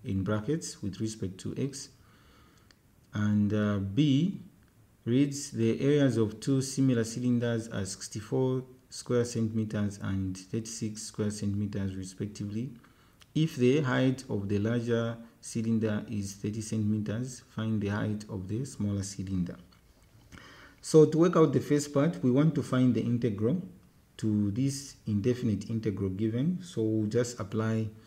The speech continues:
integration, and, uh, integration, we add a one to the index of the x variable on each term and divide the new index.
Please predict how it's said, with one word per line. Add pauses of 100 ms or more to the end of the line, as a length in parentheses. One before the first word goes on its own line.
(360)
integration, (100)
and,
uh,
integration, (680)
we
add
a
one
to
the
index
of
the (120)
x (100)
variable
on
each
term (200)
and
divide (300)
the
new
index.